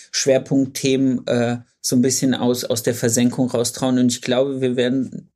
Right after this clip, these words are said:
ganz viele kleine Pilze kriegen, die, äh, dieser ganzen Branche einfach Input geben und wo man vielleicht dann hinterher nicht mehr sagen kann, „Ah, ich hab's ja nicht gewusst“ oder „Ah,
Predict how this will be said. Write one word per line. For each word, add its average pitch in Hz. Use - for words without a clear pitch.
ganz 156
viele 156
kleine 143
Pilze 156
kriegen, 156
die, 156
äh, 127
dieser 127
ganzen 156
Branche 151
einfach 131
Input 156
geben 165
und 135
wo 143
man 147
vielleicht 139
dann 135
hinterher 151
nicht 160
mehr 156
sagen 107
kann, 101
„Ah, 110
ich 107
hab's 110
ja 98
nicht -
gewusst“ 135
oder 92
„Ah, 117